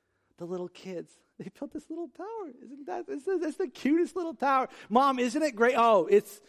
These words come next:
it's, it's the biggest tower I've, I've ever seen, really. That's the biggest tower.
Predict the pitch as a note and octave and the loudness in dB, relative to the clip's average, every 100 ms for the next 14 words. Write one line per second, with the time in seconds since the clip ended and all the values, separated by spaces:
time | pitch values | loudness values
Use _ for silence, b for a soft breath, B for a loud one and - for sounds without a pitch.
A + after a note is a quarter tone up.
0 | B B B G3 G3+ - G#3 - F#3 F3 | B B B 2 2 0 -2 0 0 2
1 | G3 F#3+ G3 F#3 F3 E3+ F3 E3 E3+ F3+ | 2 0 0 2 4 4 2 2 2 4
2 | F3 E3+ E3+ E3+ D#3+ - E3+ D#3+ D3+ C#3+ | 4 2 2 0 -2 -2 -2 -2 -4 -2
3 | D#3 D3+ C#3 C#3 C#3+ - D3 E3 E3 D#3+ | 0 0 0 0 -2 -2 0 0 -2 -4
4 | E3+ D#3+ D#3+ D#3+ | 0 2 2 0